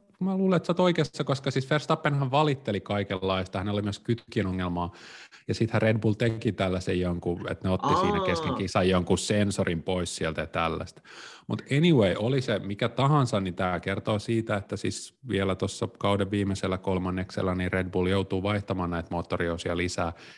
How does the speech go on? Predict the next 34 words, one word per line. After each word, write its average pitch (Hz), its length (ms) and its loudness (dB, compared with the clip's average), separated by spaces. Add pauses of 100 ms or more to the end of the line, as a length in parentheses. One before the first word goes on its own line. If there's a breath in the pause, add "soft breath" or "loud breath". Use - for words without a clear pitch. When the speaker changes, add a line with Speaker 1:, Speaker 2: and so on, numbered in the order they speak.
(120 loud breath)
Speaker 1:
ja 90 60 -4
se 90 100 0
taas 92 240 0
tarkoittaa, 85 440 -2
että 80 120 -4
heille 85 140 0
tulee 82 260 -4
Speaker 2:
Mm. 87 60 4
Speaker 1:
lähtöruudukkorangaistus. 95 1080 0 (400 loud breath)
Mutta 117 200 -2
kun 139 160 2
sä 143 200 4
o-, 151 140 0
johdat 160 440 4
kahdeksallakymmenellä 156 760 2
pisteellä 135 560 2
M 120 40 0
M-sarjaa, 117 440 -2
niin 123 120 -4
se - 80 -8
on 131 60 -4
ihan 127 160 -4
sama, 131 400 0
siinä 104 220 -6
voidaan 117 300 2
vaihtaa 117 260 0
vaikka 120 220 0
joka 123 240 4
Speaker 2:
Mm. 107 80 -2
Speaker 1:
kisassa 95 480 -4
lähes 80 280 -4
tulkoon 78 440 -2
uusi 76 140 -4
voimanlähde. 78 580 -6